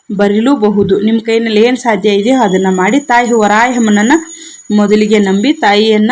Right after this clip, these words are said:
ನಂಬುದ್ರೆ ಸಾಕು. ತಾಯಿ ನಮಗೆ ಎಷ್ಟೋ ಒಂದು ಪಾಪ ಕರ್ಮಗಳನ್ನ ದೂರ ಮಾಡ್ತಾರೆ. ನಮ್ಮ ಸಂಕಷ್ಟಗಳನ್ನ ನೀರಿನಂತೆ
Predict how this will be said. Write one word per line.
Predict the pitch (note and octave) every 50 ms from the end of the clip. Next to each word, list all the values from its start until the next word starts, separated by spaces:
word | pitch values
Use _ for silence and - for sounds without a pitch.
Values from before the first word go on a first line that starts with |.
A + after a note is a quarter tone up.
| D4 D#4 C#4+ B3
ನಂಬುದ್ರೆ | G#3+ G3 G3+ G#3+ G#3+ A#3+ A#3 B3 B3 A#3+
ಸಾಕು. | - A#3 G#3+ G#3+ - C#4+
ತಾಯಿ | C#4 - A3+ F#3+ G3+ G#3 G#3+ G#3+
ನಮಗೆ | G#3 G3 G3 G3+ B3 D4 F4 E4 - - - - - - _ _ _ G#3+
ಎಷ್ಟೋ | G#3+ G#3+ G#3+ - - C4+ C4+
ಒಂದು | C4+ C4 B3+ A#3+ A#3 A#3 C#4 D#4+ D#4+ D#4+
ಪಾಪ | - G#3+ G#3 G#3 -
ಕರ್ಮಗಳನ್ನ | G#3+ G#3+ A3+ A3 A3 A#3+ B3 A#3+ A#3 A#3+ A#3 A#3 A#3 A#3 G#3+ G3
ದೂರ | A3 A3 G#3+ A3
ಮಾಡ್ತಾರೆ. | G#3+ G#3+ G#3 G#3 - A#3+ B3+
ನಮ್ಮ | B3+ A#3+ G#3+ G#3 G3+
ಸಂಕಷ್ಟಗಳನ್ನ | G3+ - G3+ G3+ G3+ - A#3+ A#3 - C4 B3 A#3 G#3+ G#3 G#3+ C4 D#4+ E4 - - - - - - _ -
ನೀರಿನಂತೆ | A#3 A#3 B3 C4+ D4 D4+ D4+ C4+ B3+ A#3+ A#3+ A#3 - D#4+ F#4 G4 G4 F#4+ - _